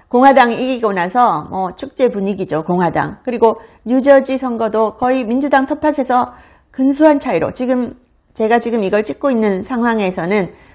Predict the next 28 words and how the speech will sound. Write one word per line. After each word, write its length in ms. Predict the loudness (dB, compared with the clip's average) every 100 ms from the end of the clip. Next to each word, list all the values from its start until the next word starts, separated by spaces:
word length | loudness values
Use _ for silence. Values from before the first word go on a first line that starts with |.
| _
뭐 120 | -10
근소한 440 | -2 0 4 4 2
차이다 420 | -2 0 2 2
이렇게만 420 | 0 -4 -4 -4
나오고 380 | -4 -2 -2 -2 -8 _ _
확실히 380 | -20 -10 -6 -2
끝나진 400 | 0 0 0 0
않았습니다. 760 | -2 -2 -4 -8 -2 -2 -2 -6 _ _ _ _ _ _ _ _ _ _ -6
버지니아 460 | 2 4 6 4 4
주가, 600 | 2 0 4 4 2 -4 _ _ _ _ -18
어, 140 | -14
지난 320 | -4 2 2
대선 360 | 2 2 0 0
때 120 | -2
십 220 | -2 -4
퍼센트 400 | -2 -2 -2 -2
이상 420 | -4 -2 0 0 0
바이든 380 | 0 0 -2
이겼던 420 | 0 0 0 -4 -6
곳이죠. 540 | -8 -8 -2 -2 -2 -10 _ _ _ _ _
자, 260 | -2 0 0
이 180 | 0 0
선거 340 | 0 2 4
결과는 640 | 4 2 4 2 2 -2 -6
이렇게 440 | -10 -4 -4 -4 -4
미국에서 540 | -4 0 0 0 -4
치솟는 440 | -2 0 0 0
물가, 680 | 0 0 2 4 4 2 -6